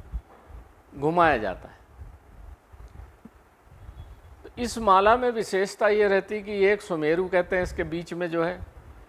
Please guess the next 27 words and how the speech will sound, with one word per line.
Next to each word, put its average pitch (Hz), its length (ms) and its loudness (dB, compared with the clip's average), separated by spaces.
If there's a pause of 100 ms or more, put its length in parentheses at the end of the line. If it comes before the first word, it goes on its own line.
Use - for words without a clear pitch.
(460)
और 185 200 6
माला 185 520 4 (800)
मोटे 180 460 2
गुड़िया 185 420 2
से 175 180 -2
तैयार, 123 300 2 (160)
तैयार 135 260 4
होना 95 220 -8
चाहिए। 110 220 -10
और 143 100 -2
इसमें 151 260 -8
ब्रह्मगांठ 143 500 0
जैसा 123 260 -4
मैंने 117 220 -6
बताया, 95 280 -10
तो 101 80 -12
मोटे 151 440 -2
से 208 180 -2
पतली 143 400 -2
की 135 100 -8
तरफ। 95 340 -6 (840)
ये 214 100 2
माला 175 420 4
की 220 140 -6
बात 196 300 4
आई 175 180 4
कैसे? 180 500 -4